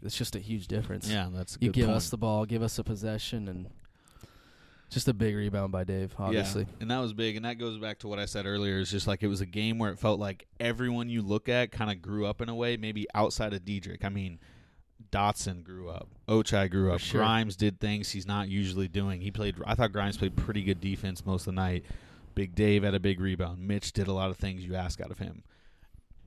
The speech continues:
Speaker 2: And obviously, let's get to it. K J Lawson time, baby.
Speaker 1: Yes.
Speaker 2: K J
Speaker 1: It's always K J
Speaker 2: Lawson.
Speaker 1: Lawson time.
Speaker 2: K J Lawson, if you would have told me that a month ago that in a Big twelve game,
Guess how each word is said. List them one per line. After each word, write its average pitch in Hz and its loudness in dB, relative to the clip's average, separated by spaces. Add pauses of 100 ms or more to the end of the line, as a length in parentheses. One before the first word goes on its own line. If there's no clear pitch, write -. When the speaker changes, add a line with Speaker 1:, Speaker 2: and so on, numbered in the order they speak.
(140)
Speaker 2:
And 107 -2
obviously, 98 2 (280)
let's 95 -2
get 107 2
to 92 0
it. 92 0 (840)
K 104 0
J 101 2
Lawson 101 2
time, 87 -4
baby. 87 0
Speaker 1:
Yes. 117 0 (220)
Speaker 2:
K 120 8
J 139 12
Speaker 1:
It's 147 10
always 156 12
K 120 4
J 117 8
Speaker 2:
Lawson. 131 10
Speaker 1:
Lawson 113 2
time. 104 -2 (300)
Speaker 2:
K 160 12
J 190 10
Lawson, 117 2
if 104 0
you 156 10
would 220 12
have 196 10
told 143 8
me 135 4
that 107 6 (840)
a 117 4
month 113 -2
ago 87 -8 (560)
that 107 4
in 104 4
a 104 2
Big 110 4
twelve 117 4
game, 101 0